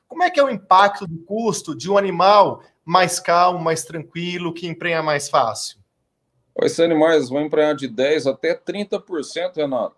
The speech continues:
Speaker 2: mais do que os animais que tão, é, mais estressados. Quando você pega que o custo médio da I A T F é igual pra todos,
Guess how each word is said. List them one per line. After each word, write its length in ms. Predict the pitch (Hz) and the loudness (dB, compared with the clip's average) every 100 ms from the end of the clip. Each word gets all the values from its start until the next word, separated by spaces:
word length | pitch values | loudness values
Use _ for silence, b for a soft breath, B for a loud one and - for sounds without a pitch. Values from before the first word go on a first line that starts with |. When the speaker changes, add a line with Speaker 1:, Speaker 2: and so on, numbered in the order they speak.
| - | -18
Speaker 2:
mais 800 | - 113 127 143 165 165 - - _ _ _ | -12 -6 -2 -2 -2 -8 -16 -20 _ _ _
do 180 | - 139 | -12 -6
que 120 | 160 | -2
os 140 | 151 | 0
animais 360 | 156 147 143 143 | 0 2 0 0
que 140 | - | -6
tão, 480 | - 143 143 143 135 - _ B _ _ | -4 -2 0 -2 -4 -12 _ B _ _
é, 200 | 117 123 | 0 0
mais 220 | 131 131 | 0 -2
estressados. 600 | - 147 143 123 95 90 | 0 0 0 0 0 -2
Quando 180 | - 151 | -8 -8
você 220 | 180 - | -8 -6
pega 380 | 135 - 139 127 | -6 -2 -2 -2
que 100 | 127 | -6
o 80 | 139 | -8
custo 360 | - 160 - 135 | -6 -6 -6 -2
médio 340 | 131 117 113 | -2 -2 -2
da 520 | 110 110 104 95 78 - | 2 4 4 2 -2 -8
I 160 | - 107 | -6 -2
A 60 | 113 | -2
T 140 | 107 104 127 | -2 -2 -2
F 220 | 151 147 120 | -4 -6 -6
é 60 | |
igual 240 | 123 131 135 | -2 -2 0
pra 160 | 156 | 0
todos, 500 | 156 127 107 - - | 0 -4 -10 -12 -20